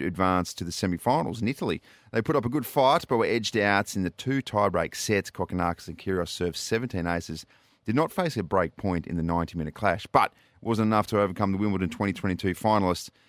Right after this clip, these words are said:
It concludes an incredible season for Teacock and Kyrgios, who won nineteen of their twenty-five matches together. They won two titles, the Australian Open and Atlanta, and both achieved career-high doubles rankings. Kokonakis at world number seventeen and Kyrgios at world number eleven.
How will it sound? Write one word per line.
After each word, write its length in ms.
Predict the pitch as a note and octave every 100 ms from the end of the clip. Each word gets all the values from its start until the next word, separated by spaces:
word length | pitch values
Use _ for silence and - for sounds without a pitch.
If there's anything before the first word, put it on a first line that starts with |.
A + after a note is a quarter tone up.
| _ _ -
It 100 | A2
concludes 460 | A2+ B2 B2 A2+
an 80 | A2+
incredible 340 | G2+ - A#2+ G2
season 480 | - A2 G#2 G#2+
for 220 | F#2 G#2+ F#2+
Teacock 500 | A#2+ A2 - G2 -
and 100 | F2+
Kyrgios, 540 | A2+ G#2+ F2+ F#2 - - _ _ _
who 80 | F#2
won 180 | F#2 F#2
nineteen 460 | G#2 G#2 G#2 G#2
of 80 | F#2
their 120 | E2
twenty-five 440 | - F2 E2 E2+ D#2+
matches 320 | E2 - -
together. 380 | - F2 E2 D#2+
They 160 | D#2+
won 200 | D#2+ E2
two 200 | - G#2
titles, 420 | F#2+ F2+ E2+ E2+
the 60 | -
Australian 340 | E2 G2 F2+
Open 240 | E2+ E2+ -
and 100 | F2
Atlanta, 540 | F2 E2+ G2 C#3+ A3+ G#3 _ -
and 160 | F2+ E2
both 260 | A#2+ D#3+
achieved 420 | E3+ - G#2+ F#2+ -
career-high 480 | G#2 G#2 G2 F2 E2
doubles 320 | - C3 F#3+ G#2+
rankings. 480 | E2+ D#2 G#1 - - _ _ _
Kokonakis 640 | - C#3 C3 A2 G#2+ G2+
at 80 | A2
world 220 | F#2+ G2
number 160 | F#2 D#2+
seventeen 480 | - G2 F2+ F#2 E2
and 120 | E2
Kyrgios 480 | - E3+ G#2 D#2+ -
at 100 | -
world 220 | F#2 F#2
number 200 | F#2+ F2+
eleven. 360 | F2 C3+ D3+